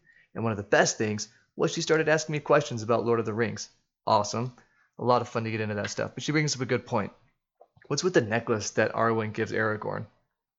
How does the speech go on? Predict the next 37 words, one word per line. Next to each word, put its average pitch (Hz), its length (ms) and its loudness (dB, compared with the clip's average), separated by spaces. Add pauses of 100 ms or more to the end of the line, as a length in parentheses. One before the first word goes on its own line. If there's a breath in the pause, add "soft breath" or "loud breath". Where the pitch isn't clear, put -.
(220)
What 127 120 2
does 120 80 2
it 123 80 4
even 101 200 -2
mean? 107 320 -4 (1600)
I 117 60 -6
mean, 110 80 -2
why 123 100 6
is 127 80 4
it 123 60 -4
such 123 180 -4
a 107 60 -8
big 107 140 -4
deal? 104 300 0 (1500)
Aragorn's 123 320 2
like, 120 140 -4
"You 143 80 0
can't 131 200 -2
give 120 160 -4
this 107 160 -2
to 113 120 -2
me." 127 260 -2 (400 soft breath)
And 113 100 -4
Arwen's 117 300 -2
like, 110 220 -4 (160 loud breath)
"It's 127 260 -4
mine 139 300 2
to 127 100 -6
give 135 320 2
to 123 80 -2
whom 123 280 0
I 120 100 2
will," 117 240 2
or - 20 0
whatever 107 220 -2
she 107 100 -12
says. 104 260 -4